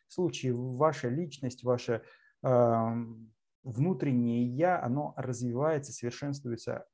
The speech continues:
крепнет и становится более сильным. И нужно разграничивать, э, то, что относится к научной методологии, то, что, э, относится к сугубо рациональным инструментам, когда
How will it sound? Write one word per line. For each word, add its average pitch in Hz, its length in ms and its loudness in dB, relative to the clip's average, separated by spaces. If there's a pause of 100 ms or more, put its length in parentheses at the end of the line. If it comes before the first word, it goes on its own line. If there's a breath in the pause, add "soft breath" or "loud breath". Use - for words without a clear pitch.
(240)
крепнет 135 560 0 (100)
и 135 360 -4
становится 120 680 0
более 113 480 0
сильным. 117 480 -8 (460 loud breath)
И 143 260 6
нужно 196 500 0 (360)
разграничивать, 147 1120 2
э, 117 380 4 (360)
то, 156 120 -2
что 131 360 2
относится 131 560 0
к 123 320 2
научной 180 440 0
методологии, 151 800 0
то, 135 180 -2
что, 123 280 -4
э, 127 240 2
относится 135 400 -4
к - 60 -16
сугубо 131 560 0
рациональным 160 760 2
инструментам, 143 680 -2
когда 127 360 0